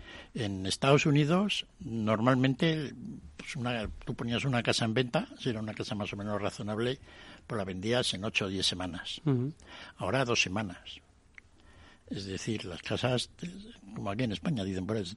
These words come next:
Speaker 1: eso de que te las quitan de las manos,
Speaker 2: Ujú.
Speaker 1: ¿no? Dice de, pues en el Reino Unido lo mismo, ¿no?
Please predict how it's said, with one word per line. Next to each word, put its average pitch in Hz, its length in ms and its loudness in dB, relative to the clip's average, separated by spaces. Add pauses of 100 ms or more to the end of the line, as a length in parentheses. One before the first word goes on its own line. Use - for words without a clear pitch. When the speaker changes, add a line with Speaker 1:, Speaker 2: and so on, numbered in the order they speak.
(120)
Speaker 1:
eso - 320 -2
de 101 160 0
que 90 120 -6
te - 220 -10
las 80 140 -4
quitan 123 260 -4
de 98 80 -6
las 92 120 -6
manos, 139 220 -4 (100)
Speaker 2:
Ujú. 156 100 4
Speaker 1:
¿no? 131 220 0 (360)
Dice 123 340 -2
de, 101 260 -2 (480)
pues - 160 -2
en 92 60 -4
el 90 60 -6
Reino 101 200 0
Unido 92 240 -2
lo 92 80 -4
mismo, 123 360 -2 (640)
¿no? 110 260 -6